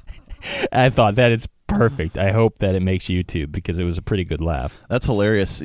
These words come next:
Speaker 2: Yeah, two days ago, uh, some of the guys on the local sports radio here were just scoffing at how all the schools have been closed when the, the roads seemed perfectly fine. But then yesterday it got really bad.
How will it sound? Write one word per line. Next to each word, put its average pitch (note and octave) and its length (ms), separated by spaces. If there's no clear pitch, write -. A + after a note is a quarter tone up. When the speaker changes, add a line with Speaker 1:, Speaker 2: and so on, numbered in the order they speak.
Speaker 2:
Yeah, A2+ 200
two C3+ 180
days B2 180
ago, F#2+ 460
uh, F2+ 200
some G#2 180
of F#2+ 60
the F2+ 60
guys F#2 280
on F2 140
the D#2+ 100
local F2+ 320
sports F#2 360
radio D#2+ 260
here D#2+ 420
were E2+ 320
just - 340
scoffing G#2+ 580
at - 60
how F#2+ 140
all F2+ 140
the F2 80
schools G2 380
have F#2 80
been F2 160
closed F2 400
when F2 360
the, F2 220
the F2+ 140
roads F#2 260
seemed E2+ 320
perfectly F#2 440
fine. F2+ 420
But G2+ 140
then G#2 160
yesterday G#2 460
it F2 40
got E2+ 280
really G#2+ 360
bad. D#2+ 460